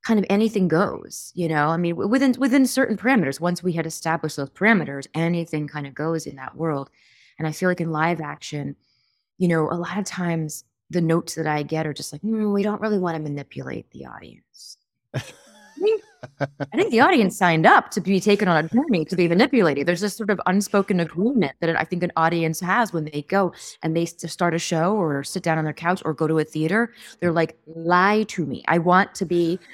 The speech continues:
Speaker 1: <laughs> I want to be lied to. I want to be manipulated," you know? And that, I,
Speaker 2: Yeah.
Speaker 1: I know, I mean that in a, with, like, genuine way, not a, not a, you know, negative way. So, you know, I've never, I've never experienced that in the, in the three years that I worked on the show. I never experienced that on Gremlins. And no one says, "Well, we
Speaker 2: Yeah.
Speaker 1: don't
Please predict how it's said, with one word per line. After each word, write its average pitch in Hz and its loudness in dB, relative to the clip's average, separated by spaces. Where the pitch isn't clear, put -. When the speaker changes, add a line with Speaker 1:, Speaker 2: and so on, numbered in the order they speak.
Speaker 1:
<laughs> - -10
I 294 4
want 233 2
to - -4
be 226 2
lied 214 4
to. 233 4
I 190 4
want 185 2
to 196 -2
be 190 -2
manipulated," 214 0
you 185 2
know? 175 2
And 262 2
that, 285 2
I, 254 0
Speaker 2:
Yeah. - -10
Speaker 1:
I 254 4
know, 269 4
I 226 0
mean 254 4
that 165 2
in 180 2
a, 151 -2
with, 208 2
like, 220 0
genuine 196 4
way, 196 2
not 185 4
a, 151 0
not 180 -2
a, 147 -2
you 170 -8
know, 139 -10
negative 190 -2
way. 131 -2
So, 208 -2
you 208 2
know, 226 -2
I've 233 4
never, 208 4
I've 175 2
never 175 2
experienced 151 -4
that 147 0
in 143 -2
the, 139 -8
in 143 -2
the 135 -4
three 156 -4
years 139 -2
that 135 -4
I 131 -2
worked 127 -8
on 123 -4
the 120 -6
show. 131 -6
I 113 -4
never 127 -4
experienced 107 -6
that 139 -4
on 127 -8
Gremlins. - -10
And - -6
no 160 -2
one 156 -2
says, 147 -10
"Well, 269 -2
we 262 2
Speaker 2:
Yeah. 233 2
Speaker 1:
don't 185 2